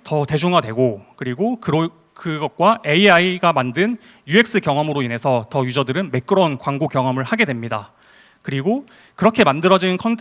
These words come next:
컨텐츠를 에이아이 큐레이션으로 점점 더 자연스러운 맞춤형 광고로 들어오기 때문에 결국 커머스 미디어는 쇼핑이 컨텐츠가 되고 컨텐츠가 다시 쇼핑이 되는 그런 선순환 구조를 에이아이 시대에 만들었습니다.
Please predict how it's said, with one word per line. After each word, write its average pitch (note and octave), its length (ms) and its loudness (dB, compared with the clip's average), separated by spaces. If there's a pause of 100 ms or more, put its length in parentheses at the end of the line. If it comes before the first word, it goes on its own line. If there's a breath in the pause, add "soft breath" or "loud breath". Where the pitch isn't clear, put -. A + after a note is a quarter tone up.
(100)
컨텐츠를 A3+ 840 0
에이아이 F3 300 2
큐레이션으로 G3 880 0
점점 D#3+ 400 2
더 B2 340 -2
자연스러운 E3 580 0
맞춤형 E3+ 400 0
광고로 B2+ 320 -2
들어오기 C3 300 -6
때문에 C3 500 -4 (280 soft breath)
결국 D3 280 -2
커머스 A#3+ 340 -2
미디어는 B2+ 560 -4
쇼핑이 F#3+ 460 -2
컨텐츠가 G#3 520 -2
되고 C3 320 -8 (320 soft breath)
컨텐츠가 B3+ 540 -2
다시 B2 220 -6
쇼핑이 G3 340 -2
되는 B2 240 -4
그런 A#2 260 -10 (220 soft breath)
선순환 A3+ 480 -2
구조를 B2+ 500 -6
에이아이 C3 300 -2
시대에 C3 320 -8
만들었습니다. A2+ 760 -14